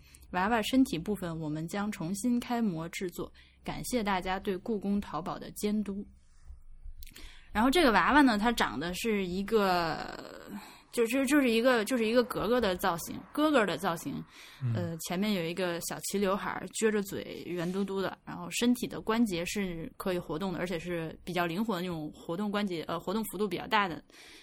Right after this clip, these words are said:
Speaker 1: 嗯，这个事情我觉得还挺
Speaker 2: 这是很诡异的一个，很诡异的一个事情。
Speaker 1: 是的。
Speaker 2: 就是你，那我，我要说呢，就是最，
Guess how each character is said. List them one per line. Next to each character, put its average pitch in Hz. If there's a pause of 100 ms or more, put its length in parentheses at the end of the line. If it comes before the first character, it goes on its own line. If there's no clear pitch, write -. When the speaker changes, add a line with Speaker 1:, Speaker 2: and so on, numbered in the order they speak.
(720)
Speaker 1:
嗯， 202 (360)
这 466
个 202
事 -
情 175
我 180
觉 175
得 180
还 170
挺 - (400)
Speaker 2:
这 117
是 -
很 135
诡 120
异 127
的 110
一 98
个， 101
很 110
诡 113
异 101
的 104
一 92
个 95
事 92
情。 85 (260)
Speaker 1:
是 -
的。 170 (380)
Speaker 2:
就 139
是 135
你， 104
那 131
我， 104
我 104
要 123
说 139
呢， 135
就 123
是 117
最， 117